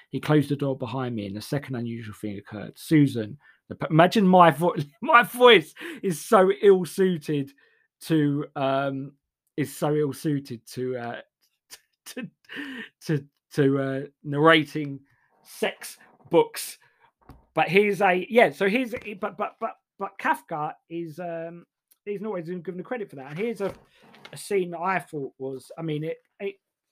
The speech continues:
I mean, it, it, things happened within me while reading this. Um,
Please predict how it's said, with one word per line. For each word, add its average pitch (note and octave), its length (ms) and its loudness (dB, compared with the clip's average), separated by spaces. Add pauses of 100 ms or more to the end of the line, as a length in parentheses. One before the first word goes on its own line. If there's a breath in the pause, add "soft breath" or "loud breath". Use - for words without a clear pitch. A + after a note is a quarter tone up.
(560)
I G#3 60 -10
mean, F#3 200 -6
it, F3 240 -8
it, F#3 140 -16 (240)
things G3 260 -4
happened B2+ 560 -6 (680)
within C#3 420 -4
me A2+ 340 -10 (140)
while B2 180 -8
reading B2 400 -6
this. A2 380 -18 (1600)
Um, B2+ 420 -8